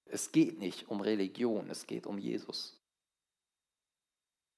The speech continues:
Der Benny hat mir einen Bibelkommentar empfohlen. Den lese ich zurzeit immer, wenn ich, äh,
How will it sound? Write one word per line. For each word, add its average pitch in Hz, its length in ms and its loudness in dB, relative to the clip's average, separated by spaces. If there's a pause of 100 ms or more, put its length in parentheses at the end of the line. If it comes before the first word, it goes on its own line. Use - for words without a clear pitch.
(1800)
Der 104 80 6
Benny 113 220 12
hat 117 160 12
mir 110 120 12
einen 98 280 8 (260)
Bibelkommentar 101 680 10
empfohlen. 104 560 4 (960)
Den 90 100 -4
lese 98 280 8
ich - 260 -2 (100)
zurzeit 104 380 2
immer, 101 200 4
wenn 95 120 6
ich, 92 240 10
äh, 85 220 4